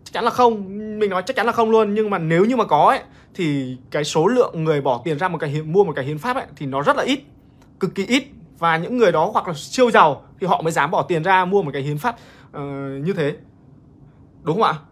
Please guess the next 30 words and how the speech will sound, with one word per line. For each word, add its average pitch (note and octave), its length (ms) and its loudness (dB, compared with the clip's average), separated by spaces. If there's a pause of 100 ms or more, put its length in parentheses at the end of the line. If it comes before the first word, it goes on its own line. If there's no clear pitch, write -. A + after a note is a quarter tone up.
Cho G#3 100 -2
nên, G#3 500 2
cho G#3+ 80 -2
nên G3+ 200 -4
vấn E3+ 100 -4
đề G#3+ 100 2
ở E3 60 4
đây F#3 120 2
là D#3+ 60 -2
gì? C#3 180 -4
Vấn C#3 140 -8
đề G3 100 0
ở D3+ 80 2
đây E3 160 2
là C3 260 -2 (440)
cái B2+ 160 -8
số C3+ 260 -4
lượng D#3+ 420 2
mà B2+ 320 -6 (320)
người C#3+ 320 -4
mua, D#3 360 -4 (200)
mình C#3 320 -10
nghĩ D#3+ 60 -4
là G3+ 120 -2
bốn D3 140 0
mươi F#3 100 -4
triệu G3 120 -2
đô E3+ 160 2
đó B2+ 180 0
là C#3 360 -2